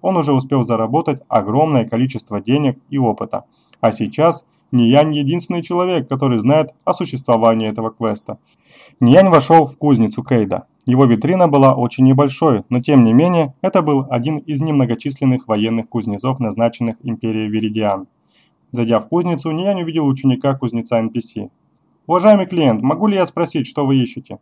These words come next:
спросил подошедший к Нияню подмастерье. "Я ищу мистера Кейда". "Не очень жаль, но хозяин вышел", — ответил извиняющимся тоном подмастерье. "У меня есть важное дело к нему.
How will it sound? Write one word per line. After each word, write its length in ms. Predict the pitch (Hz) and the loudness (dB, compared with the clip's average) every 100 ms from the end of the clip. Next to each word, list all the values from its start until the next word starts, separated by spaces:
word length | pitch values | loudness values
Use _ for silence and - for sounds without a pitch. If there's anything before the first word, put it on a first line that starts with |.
| _ _ _ _ | _ _ _ _
спросил 300 | 120 107 180 | -4 -4 -4
подошедший 560 | 151 113 110 147 135 131 | -4 -4 -4 -6 -6 -8
к 80 | |
Нияню 320 | 107 110 110 107 | -4 -4 -4 -6
подмастерье. 720 | 110 113 113 - 107 98 - _ _ _ _ _ _ - | -4 -4 -4 -6 -6 -6 -14 _ _ _ _ _ _ -4
"Я 180 | 175 180 | -2 0
ищу 180 | 170 | -2
мистера 440 | 156 165 160 151 139 | -2 -2 -4 -4 -2
Кейда". 480 | 139 143 107 98 - _ _ _ _ | -2 -2 0 -4 -8 _ _ _ _
"Не 120 | 131 | 0
очень 320 | 175 175 165 151 | 0 0 -4 0
жаль, 280 | 190 156 | 4 4
но 140 | 123 147 | 4 0
хозяин 400 | 170 170 190 165 | 0 2 0 2
вышел", — 360 | 160 135 110 113 | -2 -2 -4 -4
ответил 360 | 139 135 131 | -4 -2 -2
извиняющимся 680 | 113 120 135 135 135 - 113 | 0 0 2 2 -2 -6 -6
тоном 320 | 120 113 110 | -2 -2 -2
подмастерье. 680 | 110 110 110 - 110 101 98 _ _ _ _ _ _ | -4 -4 -6 -6 -6 -6 -12 _ _ _ _ _ _
"У 60 | 131 | 0
меня 180 | 147 151 | 2 2
есть 160 | 135 | 0
важное 340 | 151 151 165 160 | 0 0 0 -2
дело 260 | 165 123 | 0 0
к 100 | 110 | -2
нему. 260 | 107 101 | -6 -6